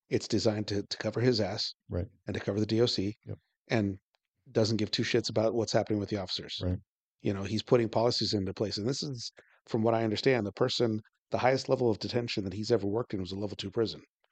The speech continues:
Speaker 2: Oh, really? Okay.
Speaker 1: Okay, so he's making his policies based on his limited knowledge there.
Speaker 2: Right.
Speaker 1: Okay. And so he's taking inmates that are level five that are supposed to be a fu-, hundred percent restrained when they come out of their cells
Speaker 2: Mm-hmm.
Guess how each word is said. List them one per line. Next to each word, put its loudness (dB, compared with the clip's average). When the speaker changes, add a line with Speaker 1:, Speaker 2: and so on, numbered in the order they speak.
Speaker 2:
Oh, 6
really? 2
Okay. -2
Speaker 1:
Okay, 0
so 2
he's 2
making 0
his 2
policies 2
based -2
on 0
his -2
limited 0
knowledge -4
there. -4
Speaker 2:
Right. 0
Speaker 1:
Okay. 0
And 0
so 2
he's -2
taking 0
inmates 0
that 4
are 0
level 2
five 4
that -2
are -4
supposed -2
to -12
be 2
a 0
fu-, -2
hundred -2
percent 0
restrained -2
when -2
they -6
come -2
out -4
of -8
their -6
cells 0
Speaker 2:
Mm-hmm. 6